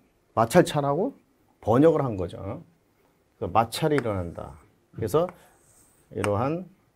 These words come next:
기본적으로 마찰차는 이렇게 이제,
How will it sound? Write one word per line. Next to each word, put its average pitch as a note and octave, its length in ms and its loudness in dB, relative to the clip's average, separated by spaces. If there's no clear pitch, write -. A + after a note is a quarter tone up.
기본적으로 B2 420 2
마찰차는 A2+ 720 -4
이렇게 G#2 360 -4
이제, F#2 320 -6